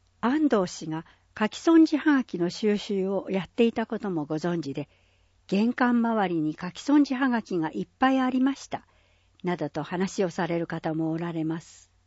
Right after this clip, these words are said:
陽光園治療室は、視覚障害者の国家資格を持った施術者だけで頑張って働いております。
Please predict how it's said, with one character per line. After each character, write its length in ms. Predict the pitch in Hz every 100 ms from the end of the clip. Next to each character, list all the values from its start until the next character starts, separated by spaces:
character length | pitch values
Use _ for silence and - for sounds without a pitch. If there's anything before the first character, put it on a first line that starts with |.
| _ _ _ _ _ _ _ _ _ _ _ _ _ -
陽 160 | 254 330
光 420 | - 339 320 277
園 140 | 196
治 180 | 185 190
療 200 | 202 190
室 300 | 185 - -
は、 180 | 156 156 _ _ _
視 160 | - -
覚 260 | 330 - -
障 240 | 339 339
害 200 | 339 302
者 180 | - 196
の 140 | 170
国 180 | - 208 _
家 120 | - 330
資 140 | -
格 340 | 349 - 233 190
を 80 |
持 140 | 196 277
っ 40 |
た 260 | - - 214
施 180 | - 202
術 280 | 285 -
者 180 | - 226
だ 140 | 214 220
け 160 | 330
で 160 | 208 185 - _
頑 240 | - 226 247
張 120 | 233
っ 40 |
て 160 | - 190
働 420 | 180 190 202 185
い 60 | 175
て 140 | 190
お 100 | 185
り 140 | 180 170
ま 160 | 175
す。 260 | - -